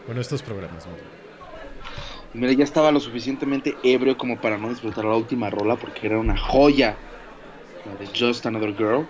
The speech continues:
Speaker 2: de, de The Killers.
Speaker 1: Ey.
Speaker 2: Uf. Pero pues, ya habrá ocasión para repetirla, ¿no?
Speaker 1: Sí, luego ahí hacemos otro programa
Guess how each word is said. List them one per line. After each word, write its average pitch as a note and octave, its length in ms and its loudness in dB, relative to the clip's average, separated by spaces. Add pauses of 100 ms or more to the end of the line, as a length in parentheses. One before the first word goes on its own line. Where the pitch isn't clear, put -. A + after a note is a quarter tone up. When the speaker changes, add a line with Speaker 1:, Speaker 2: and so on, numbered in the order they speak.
(140)
Speaker 2:
de, G#2+ 80 -4
de G2+ 340 -6
The G2 60 -14
Killers. A#2+ 600 2 (360)
Speaker 1:
Ey. G2 320 -10
Speaker 2:
Uf. - 380 6 (800)
Pero G#2+ 240 -6
pues, - 380 -6 (840)
ya D#3+ 120 8
habrá F3 160 8
ocasión C3 520 -2 (160)
para G2+ 200 -6
repetirla, G2 600 -6 (1080)
¿no? G#2+ 220 -6 (180)
Speaker 1:
Sí, C3 420 -4
luego C3 240 -4
ahí A2+ 180 -6
hacemos A2 380 -8
otro A#2 200 -8
programa G2 520 -10